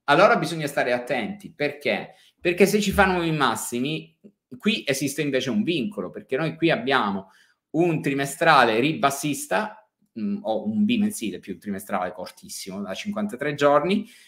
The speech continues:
quindi pensare che da qui questo trimestrale faccia nuovi massimi per poi andare a chiudere l'annuale è improbabile moltissimo.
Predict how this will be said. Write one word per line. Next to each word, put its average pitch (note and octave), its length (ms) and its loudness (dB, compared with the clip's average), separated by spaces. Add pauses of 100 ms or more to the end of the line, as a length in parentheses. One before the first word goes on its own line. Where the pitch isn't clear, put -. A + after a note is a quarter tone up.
(120)
quindi D#3+ 560 2
pensare D3+ 400 6
che E3+ 80 6
da D3+ 180 6
qui B2 460 2
questo D#3 320 2
trimestrale B2+ 640 0
faccia D#3 460 2
nuovi D3 280 2
massimi G#2+ 540 0
per A#2 180 -4
poi D#3 240 2
andare B2+ 260 0
a B2+ 40 -4
chiudere C#3+ 260 -2
l'annuale D3+ 640 0
è A#2+ 220 -4
improbabile A#2 1040 -4
moltissimo. F#2+ 960 -10